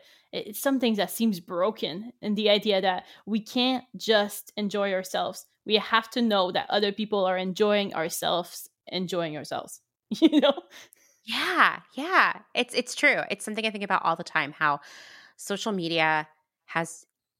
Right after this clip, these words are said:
Speaker 2: has changed our relationship with every experience in our lives.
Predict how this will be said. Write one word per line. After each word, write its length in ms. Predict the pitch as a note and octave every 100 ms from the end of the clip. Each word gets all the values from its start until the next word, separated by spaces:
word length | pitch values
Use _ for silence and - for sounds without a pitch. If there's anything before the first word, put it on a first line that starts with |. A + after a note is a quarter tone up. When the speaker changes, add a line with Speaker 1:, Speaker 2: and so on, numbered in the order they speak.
| _
Speaker 2:
has 300 | - F#3 F3 -
changed 600 | - D#3+ D3 D#3+ E3 -
our 160 | D#3+ D#3
relationship 680 | D#3 D3+ C#3+ - D#3+ D#3+ D#3
with 140 | D#3+ -
every 280 | D3+ D3 D3
experience 640 | C#3 - C#3 C#3 C#3 -
in 60 | C#3
our 140 | C#3
lives. 580 | B2+ B2+ C#3+ E3 -